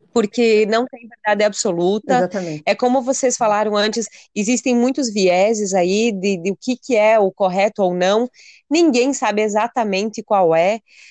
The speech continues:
Speaker 1: Então, o que se pode fazer é, quando alguém pergunta, é como tu falou, né, Ana? De-, deixa a mão estendida.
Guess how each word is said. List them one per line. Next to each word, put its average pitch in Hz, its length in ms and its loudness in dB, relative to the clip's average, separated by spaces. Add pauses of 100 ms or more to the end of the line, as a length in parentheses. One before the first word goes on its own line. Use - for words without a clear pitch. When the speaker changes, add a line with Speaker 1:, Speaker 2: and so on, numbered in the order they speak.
(100)
Speaker 1:
Então, 220 440 0
o 233 60 -2
que 254 120 -14
se 262 180 -10
pode 226 220 -2
fazer 214 540 0 (100)
é, 226 160 2 (140)
quando 302 240 2
alguém 277 260 -4
pergunta, 262 1000 0 (200)
é 190 120 0
como 240 220 -2
tu - 80 -16
falou, 214 260 0
né, 190 280 2
Ana? 175 240 -2
De-, 190 220 -2
deixa 220 420 -2
a 214 100 -2
mão 214 180 0
estendida. 240 520 -4